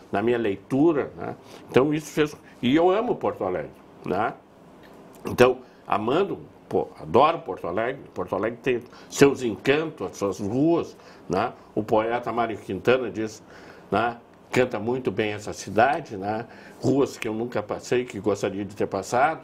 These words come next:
né? Então, é, é isso, a gente vive a cidade, a Rua da Praia, a, a Cidade Baixa, a Jo-, a João Alfredo ali, magnífica, Barone-, a Areal da Baronesa, o Carnaval.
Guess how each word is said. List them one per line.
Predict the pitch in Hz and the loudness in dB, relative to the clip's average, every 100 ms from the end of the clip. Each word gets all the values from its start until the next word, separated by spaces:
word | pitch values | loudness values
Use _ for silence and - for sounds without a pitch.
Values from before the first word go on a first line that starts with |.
| - | -12
né? | 107 151 - - | -10 -10 -14 -10
Então, | - 104 165 208 - - - - - - - - | -2 4 4 2 -8 -20 -18 -14 -14 -16 -14 -6
é, | 90 - - | -6 -6 -6
é | 101 | -2
isso, | 107 175 240 - 92 | 0 0 -2 -2 -2
a | 82 | -2
gente | 135 147 120 | -4 -4 -4
vive | 131 220 247 | -2 0 0
a | |
cidade, | - - 101 95 82 82 | -4 -4 -2 -2 -4 -6
a | |
Rua | - 143 | 0 2
da | 113 | 0
Praia, | - 123 147 151 120 101 - - - | 0 2 2 2 -4 -12 -20 -20 -2
a, | 101 101 - - - | 2 2 -2 -12 -10
a | - | -8
Cidade | - 107 127 120 | -2 4 2 2
Baixa, | 92 113 139 147 - - 87 85 | 0 2 2 -2 -8 -12 -10 -4
a | 98 | -4
Jo-, | 110 - | -4 -2
a | 107 | -2
João | 113 135 | 0 0
Alfredo | 120 110 - 120 151 143 113 | 0 -2 -2 0 2 0 -2
ali, | 104 123 - - | -4 -6 -8 -6
magnífica, | 104 107 95 104 147 160 - - 87 - - - | -4 -2 -2 0 0 0 -4 -6 -6 -6 -20 -2
Barone-, | 92 110 101 104 113 | 2 4 2 -4 -4
a | 104 98 92 92 90 | 0 2 2 0 -2
Areal | 104 104 123 | -2 0 0
da | 117 | -2
Baronesa, | 113 107 107 127 156 123 90 - - | -4 -4 -2 0 -2 -4 -10 -14 -6
o | 110 | -2
Carnaval. | 104 135 127 110 107 123 143 156 | 2 2 2 -4 2 4 4 0